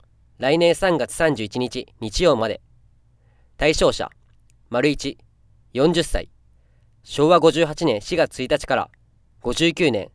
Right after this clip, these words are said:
三月三十一日。丸二、五十歳。昭和四十八年四月一日から四十九年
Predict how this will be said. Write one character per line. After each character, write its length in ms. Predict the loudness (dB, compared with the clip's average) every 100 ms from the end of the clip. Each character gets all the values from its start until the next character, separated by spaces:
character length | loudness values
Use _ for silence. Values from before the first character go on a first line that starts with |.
| _
三 280 | -4 0 0
月 160 | -2 -2
三 220 | -2 -2
十 80 | -4
一 160 | -6
日。 300 | -8 -8 -16 _ _ _ _ _ _ _ _ _
丸 200 | -2 0 0
二、 160 | -2 -8 _ -6
五 100 | -2
十 140 | -2
歳。 280 | 0 -4 -6 _ _ _ _ _ -12
昭 240 | 0 2
和 80 | 4
四 180 | 2 0
十 120 | -2
八 200 | -6 -4
年 180 | -4 -6 _ -16
四 200 | -6 -2
月 280 | -2 -2
一 60 | -6
日 160 | -6 -6
か 100 | -10
ら 140 | -10 _ _ _ _ _
四 220 | 0 0 0
十 160 | -2
九 180 | 0 0
年 200 | -2